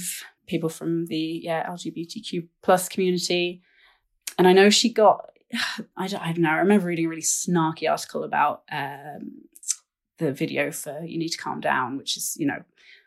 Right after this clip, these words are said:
I guess would be her sort of gay anthem, um, you know, being like, "Uh, she's sort of, I don't know, trying to be this, like, L G B T Q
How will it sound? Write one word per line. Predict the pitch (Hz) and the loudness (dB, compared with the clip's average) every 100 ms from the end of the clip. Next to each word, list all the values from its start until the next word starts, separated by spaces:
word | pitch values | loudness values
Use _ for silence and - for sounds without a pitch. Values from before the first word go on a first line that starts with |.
| _ | _
I | - | 2
guess | 240 - 175 | 4 2 0
would | 160 | -4
be | 139 | -6
her | 147 139 | -8 -10
sort | - 208 | -10 -14
of | |
gay | - 160 | -4 -2
anthem, | 160 151 - 139 170 - - _ _ _ | -2 -4 -8 -8 -8 -12 -20 _ _ _
um, | 131 95 104 - 127 - _ | -2 -2 -4 -8 -12 -16 _
you | 190 | 4
know, | 170 147 | 4 2
being | 156 156 | -4 -6
like, | 156 - - 214 | -8 -12 0 2
"Uh, | 175 170 165 | 4 2 -2
she's | - 165 - - | -4 -6 -8 -6
sort | 170 | -6
of, | 165 160 - - - _ _ _ _ | -6 -6 -8 -10 -20 _ _ _ _
I | 180 185 | -6 -2
don't | 170 175 | 0 0
know, | 170 170 | 0 -4
trying | 170 175 | -2 0
to | 170 | 0
be | 165 165 | -2 -6
this, | 165 160 - - - | -6 -6 -4 -4 -4
like, | 175 170 - - _ _ - | -4 -4 -8 -20 _ _ -6
L | 170 | -4
G | 165 | -4
B | 165 | -4
T | 165 | -6
Q | - - 175 175 | -8 -8 -8 -8